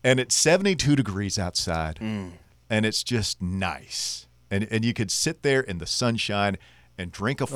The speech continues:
Speaker 3: a spring
Speaker 1: fourteen dollar
Speaker 3: day.
Speaker 1: beer
Speaker 3: <laughs> Would you,
Speaker 1: and
Speaker 3: uh,
Speaker 1: enjoy
Speaker 3: would
Speaker 1: it.
Speaker 3: you go
Speaker 2: Or
Speaker 3: down there
Speaker 2: two.
Speaker 3: for that?
Speaker 1: Would I? I mean, I, I don't know that I would make the trip. I mean, if we were doing some sort of station event or something, like, yeah, I w-, I wouldn't mind. Um, but I don't know. I,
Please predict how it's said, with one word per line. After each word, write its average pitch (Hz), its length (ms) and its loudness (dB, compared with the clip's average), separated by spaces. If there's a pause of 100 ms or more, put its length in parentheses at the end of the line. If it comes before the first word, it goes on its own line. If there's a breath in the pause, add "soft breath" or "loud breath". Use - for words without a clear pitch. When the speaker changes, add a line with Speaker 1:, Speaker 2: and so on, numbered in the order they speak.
(100)
Speaker 3:
a 127 40 0
spring 117 180 0
Speaker 1:
fourteen - 20 -
dollar 120 360 6
Speaker 3:
day. 131 60 6
Speaker 1:
beer 92 320 2 (200)
Speaker 3:
<laughs> - 80 0 (720 loud breath)
Would 139 220 6
you, 190 300 8
Speaker 1:
and 175 80 12
Speaker 3:
uh, 165 60 12
Speaker 1:
enjoy 156 120 12
Speaker 3:
would - 120 10
Speaker 1:
it. 170 60 2
Speaker 3:
you 208 80 4
go 208 200 8
Speaker 2:
Or 185 40 10
Speaker 3:
down 160 280 8
there 240 180 12
Speaker 2:
two. 151 80 8
Speaker 3:
for 247 80 6
that? 269 340 8 (640)
Speaker 1:
Would 113 120 4
I? 120 140 10 (840 soft breath)
I 214 100 10
mean, 240 160 8
I, 240 200 12
I 208 100 12
don't 233 140 12
know 226 160 12
that 208 140 8
I 202 160 12
would 190 320 8
make 185 240 6
the 165 80 2
trip. 202 440 4
I 180 100 10
mean, 175 140 2
if 165 140 2
we 180 100 6
were 180 80 8
doing 175 180 6
some 170 200 2
sort 170 200 4
of 123 60 -2
station 160 360 4
event 160 260 2
or 151 60 2
something, 156 380 0
like, 131 220 4
yeah, 160 140 8
I 143 40 10
w-, 131 180 4
I 123 100 6
wouldn't 135 200 2
mind. 131 600 4
Um, 98 460 0 (800)
but 120 340 8 (360 soft breath)
I 139 100 8
don't 196 100 12
know. 202 120 12
I, 151 140 10